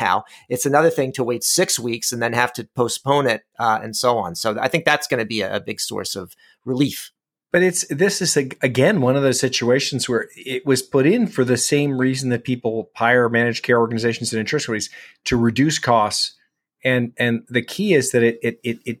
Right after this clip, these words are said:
Speaker 2: it, it, you know, I think that the, the baseball bat versus the scalpel, the bulldozer, uh, versus t-, a t-, more targeted approach,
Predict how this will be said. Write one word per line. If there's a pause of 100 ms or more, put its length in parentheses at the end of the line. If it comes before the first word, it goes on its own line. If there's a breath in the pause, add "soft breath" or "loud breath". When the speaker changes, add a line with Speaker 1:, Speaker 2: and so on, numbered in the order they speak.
(100)
Speaker 2:
it,
it,
you
know,
I
think
that
the, (640 soft breath)
the
baseball
bat
versus
the
scalpel,
the
bulldozer, (460 soft breath)
uh,
versus
t-,
a
t-,
more
targeted
approach,